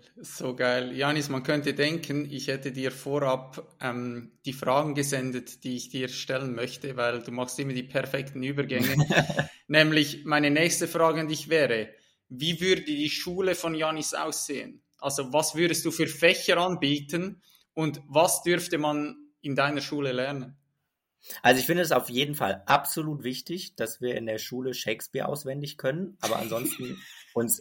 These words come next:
Speaker 2: auf Englisch kein Bier bestellen können und auch keine, äh, also, äh, auch nicht nach dem Weg fragen können. Das finde ich ganz, ganz wichtig,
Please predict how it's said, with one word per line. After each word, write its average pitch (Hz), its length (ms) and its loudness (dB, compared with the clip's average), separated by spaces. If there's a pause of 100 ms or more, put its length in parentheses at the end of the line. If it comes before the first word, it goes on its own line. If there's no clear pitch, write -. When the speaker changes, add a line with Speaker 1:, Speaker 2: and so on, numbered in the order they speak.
Speaker 2:
auf 104 160 2
Englisch 127 400 2
kein 113 280 -2
Bier 104 160 0
bestellen 90 420 -8
können 90 220 -8
und 101 160 -4
auch 98 180 -4
keine, 101 220 -4
äh, - 880 -10
also, 98 320 -2
äh, - 280 -10
auch 104 140 2
nicht 120 140 -4
nach 107 100 0
dem 101 120 -2
Weg 95 160 -2
fragen 80 260 -12
können. 95 180 -12
Das 95 120 -8
finde 110 120 -6
ich - 60 -10
ganz, - 260 -4 (100)
ganz 95 260 -8
wichtig, - 400 -14